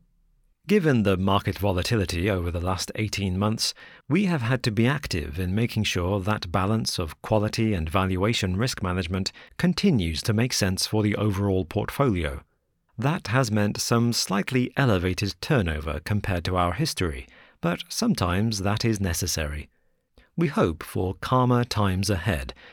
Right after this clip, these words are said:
but remain open to the valuation opportunities that might present themselves in the future.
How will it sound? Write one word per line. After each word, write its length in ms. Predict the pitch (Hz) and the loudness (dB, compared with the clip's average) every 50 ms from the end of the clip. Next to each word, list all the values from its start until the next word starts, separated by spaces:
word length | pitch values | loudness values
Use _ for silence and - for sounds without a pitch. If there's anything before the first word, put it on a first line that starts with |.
| - - - | -20 -8 0
but 220 | 107 - 131 - - - - | 2 2 2 0 -2 -6 -2
remain 400 | 120 127 139 170 196 202 185 - - | 0 0 2 4 4 4 2 2 2
open 480 | 170 151 135 - - 85 71 64 65 69 - | 0 0 0 0 -2 -4 -2 -4 -6 -8 -6
to 100 | - 101 | -4 -2
the 120 | 95 98 | -2 0
valuation 540 | 87 107 110 107 104 98 107 139 - - 110 | 2 2 2 2 2 2 2 2 2 0 0
opportunities 760 | - - - - - - 92 87 85 82 - 98 95 104 110 | -2 -2 -4 -6 -6 -4 -4 -4 -4 -4 -4 -4 -2 -2 -2
that 180 | 101 98 90 - | -2 -4 -4 -2
might 220 | 98 98 98 - | -2 -4 -4 -2
present 340 | - 123 127 170 160 135 - | -4 -2 -2 0 -2 -2 -2
themselves 560 | 92 90 87 - - 98 92 92 95 95 95 | -4 -4 -2 -2 -2 0 0 0 -2 -2 -4
in 200 | - - 95 85 | -6 -6 -4 -4
the 80 | 87 101 | -4 -4
future. 500 | - - 85 73 - - - 71 62 - | -4 -6 -6 -6 -6 -6 -6 -8 -8 -12